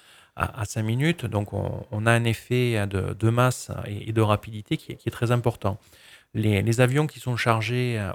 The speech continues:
au retardant, donc les trackers ou, ou les Dash, eux, ont, ont besoin de se poser, de faire un complément, euh, de, de ce produit retardant et on est, euh, de, de l'ordre de Noria de,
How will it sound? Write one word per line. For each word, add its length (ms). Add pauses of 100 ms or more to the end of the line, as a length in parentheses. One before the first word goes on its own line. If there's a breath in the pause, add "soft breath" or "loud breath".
au 80
retardant, 560
donc 240
les 60
trackers 500
ou, 160
ou 100
les 100
Dash, 400 (120)
eux, 260 (160)
ont, 300
ont 60
besoin 340
de 100
se 140
poser, 480 (340 soft breath)
de 80
faire 220
un 80
complément, 760
euh, 480
de, 220
de 140
ce 120
produit 320
retardant 520
et 100
on 160
est, 240
euh, 140
de, 180
de 100
l'ordre 280
de 100
Noria 340
de, 220